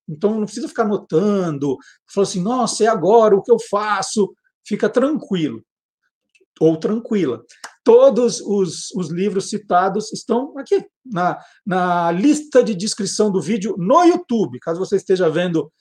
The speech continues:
no Facebook, depois dá uma passadinha no YouTube também. E agora vamos começar o, o nosso programa muito chique, né? Nós temos uma correspondente internacional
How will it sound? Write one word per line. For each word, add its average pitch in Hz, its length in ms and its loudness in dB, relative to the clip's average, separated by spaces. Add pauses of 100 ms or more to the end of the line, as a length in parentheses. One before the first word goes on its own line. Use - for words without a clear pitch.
(200)
no 185 140 2
Facebook, 196 540 0
depois 214 320 2
dá 175 80 2
uma 202 120 -2
passadinha 180 720 -4 (260)
no 185 160 0
YouTube 165 540 -4
também. 135 400 0 (480)
E 311 80 6
agora 208 420 6
vamos - 500 0
começar 208 760 0 (560)
o, 220 300 -2
o - 20 0
nosso 233 220 -4
programa 180 280 -2
muito 180 160 -4
chique, 156 380 -8
né? 147 80 -4
Nós 170 160 -6
temos 180 260 -8
uma 202 160 -4
correspondente 190 920 -2
internacional 175 800 -2